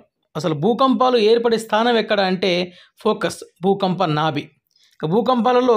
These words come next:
గాధ భూకంపాలు, మాధ్యమిక భూకంపాలు, అగాధ భూకంపాలు. జీరో నుంచి సిక్స్టీ కిలోమీటర్స్ పరిధిలో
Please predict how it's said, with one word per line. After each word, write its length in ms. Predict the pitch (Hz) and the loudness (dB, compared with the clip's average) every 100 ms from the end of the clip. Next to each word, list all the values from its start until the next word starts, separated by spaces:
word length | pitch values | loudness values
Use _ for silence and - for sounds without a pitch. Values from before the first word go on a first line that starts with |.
| 180 | 2
గాధ 240 | 170 214 247 | 2 2 2
భూకంపాలు, 640 | 220 240 240 214 233 240 262 | 2 2 2 2 2 2 2
మాధ్యమిక 500 | 180 185 196 233 226 | 2 2 2 2 2
భూకంపాలు, 580 | 214 233 233 208 226 254 | 2 0 0 2 2 2
అగాధ 380 | 156 165 226 269 | 0 0 2 2
భూకంపాలు. 600 | 220 208 190 151 139 - - _ _ _ _ - | 2 0 -2 -2 -2 -4 -10 _ _ _ _ -10
జీరో 300 | 143 240 262 | -2 2 4
నుంచి 200 | 262 233 | 4 2
సిక్స్టీ 300 | 226 196 - 262 | -2 -8 -4 -2
కిలోమీటర్స్ 520 | 247 247 240 226 226 | 2 2 2 0 0
పరిధిలో 360 | 220 226 233 | 0 2 2